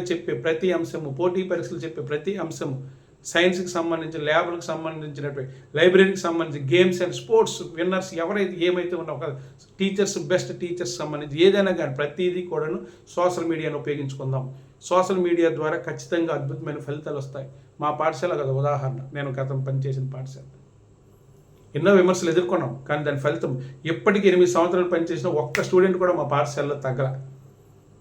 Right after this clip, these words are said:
చాలా గౌరవంగా, హుందాగా పాఠశాల నుంచి కొత్త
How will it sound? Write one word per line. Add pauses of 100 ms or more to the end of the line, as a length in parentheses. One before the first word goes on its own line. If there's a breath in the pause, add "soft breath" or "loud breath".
(1400)
చాలా (120)
గౌరవంగా, (100)
హుందాగా (140)
పాఠశాల
నుంచి
కొత్త